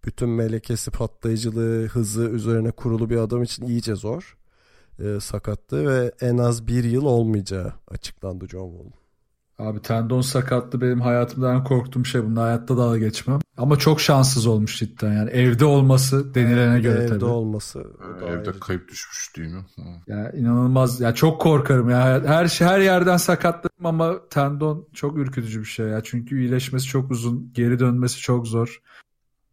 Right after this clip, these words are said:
Speaker 2: Ee, e, John Wall'un geyini çok yaptık ama harbiden büyük geçmiş olsun ya. Çok, çok kötü bir sakatlık. Ya ve çok da şanssız. Tabii yani bunun gerçek olduğunu kabul ediyorum bir yandan da evde.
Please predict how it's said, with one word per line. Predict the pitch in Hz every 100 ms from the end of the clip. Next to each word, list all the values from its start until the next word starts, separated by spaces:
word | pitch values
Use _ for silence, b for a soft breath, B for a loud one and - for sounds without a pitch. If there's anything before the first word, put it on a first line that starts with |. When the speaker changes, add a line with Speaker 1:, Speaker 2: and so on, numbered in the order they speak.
| _
Speaker 2:
Ee, | 120
e, | 117 - 123
John | 113 127
Wall'un | 131 135 135 135
geyini | 143 143
çok | 135 156 156
yaptık | 135 131 -
ama | 165 160
harbiden | 139 131 131 135 - -
büyük | 120 117
geçmiş | 123 - -
olsun | 113 104 -
ya. | 104
Çok, | - 107 _
çok | - 110 -
kötü | - 107
bir |
sakatlık. | - 101 - 104 _ _ _
Ya | 110
ve | 113
çok | - 139 -
da |
şanssız. | 135 135 127 131 - 123 - - b _ _ _ _ -
Tabii | 143 151
yani | 135 131
bunun | 139 165
gerçek | 156 143 143 156
olduğunu | 151 143
kabul | 151 127 113
ediyorum | 107 107 107
bir | 113
yandan | 120 113 131 110
da | 107 107
evde. | 127 107